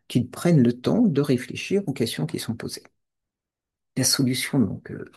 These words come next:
qui est proposée est la suivante. Il, de temps à autre, hein, mais pas à chaque fois, pas systématiquement, mais pour quelques questions, eh bien, il leur demande d'écrire, de préparer leurs réponses sur leur cahier, et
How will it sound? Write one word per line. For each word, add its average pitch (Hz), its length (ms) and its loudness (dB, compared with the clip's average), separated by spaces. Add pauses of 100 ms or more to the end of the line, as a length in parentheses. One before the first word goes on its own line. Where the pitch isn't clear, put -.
(180)
qui - 160 -12
est 110 60 -10
proposée 240 680 0 (420)
est 175 80 4
la 151 120 2
suivante. - 380 -8 (1000)
Il, 120 280 2 (640)
de 123 260 -2
temps 113 320 -2
à - 80 -2
autre, 220 300 -2
hein, 160 160 2
mais 101 140 -2
pas - 180 -6
à 101 60 -4
chaque - 260 -4
fois, 277 160 -4
pas - 100 -2
systématiquement, - 720 0
mais 226 140 6
pour - 320 -4
quelques 131 320 0
questions, - 320 -2 (100)
eh 175 60 2
bien, 175 160 4
il 214 160 6
leur 160 140 2
demande 143 440 6
d'écrire, 147 580 0
de 135 100 -2
préparer 135 500 -2
leurs 113 180 0
réponses 127 380 0
sur 113 160 -2
leur 107 160 -6
cahier, 247 400 -2 (340)
et 214 300 2